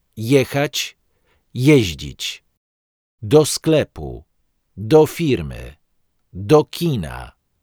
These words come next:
Na basen. Dziś wieczorem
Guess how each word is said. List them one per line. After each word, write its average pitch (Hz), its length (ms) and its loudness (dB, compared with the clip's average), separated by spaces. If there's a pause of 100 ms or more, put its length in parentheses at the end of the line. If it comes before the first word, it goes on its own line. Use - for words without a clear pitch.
(380)
Na 147 300 -2
basen. 92 720 -2 (1000)
Dziś 113 560 2
wieczorem 151 880 0